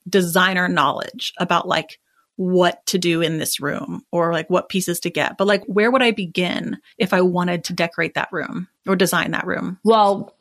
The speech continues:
Speaker 2: what I would first ask you is, how do you use the room, or how does your husband use the room?
Speaker 1: Just a desk.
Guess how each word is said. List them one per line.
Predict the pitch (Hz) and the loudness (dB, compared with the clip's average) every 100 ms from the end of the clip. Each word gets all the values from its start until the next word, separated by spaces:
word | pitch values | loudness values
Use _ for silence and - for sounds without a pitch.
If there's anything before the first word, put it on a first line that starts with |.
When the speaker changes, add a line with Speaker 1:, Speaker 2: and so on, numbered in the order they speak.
| - | 2
Speaker 2:
what | 202 202 220 | 6 8 8
I | 214 226 | 6 4
would | 233 | 4
first | 226 220 214 | 4 4 4
ask | 170 170 - | 2 0 0
you | 180 | 2
is, | 170 165 - - | 2 0 -6 -14
how | - - 165 160 | -6 0 2 2
do | 160 | 2
you | 151 | 0
use | 147 147 143 - | 0 -2 -4 -8
the | 135 | -10
room, | - - - | -12 -14 -12
or | |
how | 151 151 | -8 -4
does | 147 147 135 | -2 -4 -6
your | 139 | -8
husband | 131 - 127 | -10 -8 -10
use | 113 120 | -8 -10
the | - | -14
room? | - - - - 202 | -20 -18 -20 -8 -2
Speaker 1:
Just | 233 233 - - | 0 0 -2 -2
a | 202 | 0
desk. | 170 - - - - | 0 -2 -2 -6 -8